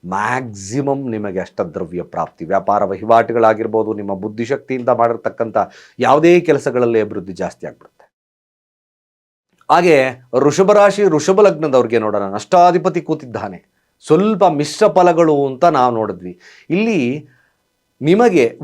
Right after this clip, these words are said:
ಒಂದು ಮತ್ತೆ ಆರ ಅಧಿಪತಿ ಆಗಿರ್ತಕ್ಕಂಥ ಶುಕ್ರ ಚತುರ್ಥ ಭಾವದಲ್ಲಿ ಸ್ಥಿತವಾಗಿದ್ದಾನೆ, ಎರಡರ ಅಧಿಪತಿಯ ಜೊತೆ ಕೂತಿದ್ದಾನೆ, ಪಂಚಮಾಧಿಪತಿಯ ಜೊತೆ ಕೂತಿದ್ದಾನೆ. ಇವ್ರಿಗೂ ಮಿಶ್ರ ಫಲಗಳು ಅಂತ ನಾವು ನೋಡಿದ್ವಿ.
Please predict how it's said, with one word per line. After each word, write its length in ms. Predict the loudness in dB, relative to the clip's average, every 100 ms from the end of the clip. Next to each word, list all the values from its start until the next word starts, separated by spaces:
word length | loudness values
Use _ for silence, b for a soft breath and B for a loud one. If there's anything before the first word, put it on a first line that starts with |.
| 0
ಒಂದು 640 | 0 2 0 2 2 2
ಮತ್ತೆ 200 | 2 2
ಆರ 540 | 0 2 4 6 6
ಅಧಿಪತಿ 460 | 4 2 -4 -4 2
ಆಗಿರ್ತಕ್ಕಂಥ 720 | 4 4 0 -4 -6 -6 -8
ಶುಕ್ರ 400 | -6 -6 -6 0
ಚತುರ್ಥ 480 | 0 0 0 -2 0
ಭಾವದಲ್ಲಿ 560 | 2 4 4 4 0 -2
ಸ್ಥಿತವಾಗಿದ್ದಾನೆ, 840 | -6 -2 2 2 0 0 0 0
ಎರಡರ 420 | 0 2 4 2
ಅಧಿಪತಿಯ 520 | 0 -2 -2 0 -2
ಜೊತೆ 240 | -2 -2 -4
ಕೂತಿದ್ದಾನೆ, 680 | -8 -12 0 2 2 0 -2
ಪಂಚಮಾಧಿಪತಿಯ 960 | -2 -2 -2 0 0 0 -2 -2 -2
ಜೊತೆ 240 | -4 -6 -6
ಕೂತಿದ್ದಾನೆ. 600 | -8 -14 -10 -10 -10 _ _ b b -6
ಇವ್ರಿಗೂ 260 | -2 -2 -4
ಮಿಶ್ರ 420 | -4 -6 0 0 4
ಫಲಗಳು 400 | 2 2 -2 -4
ಅಂತ 200 | -2 -2
ನಾವು 220 | -2 -8
ನೋಡಿದ್ವಿ. 340 | -18 -20 _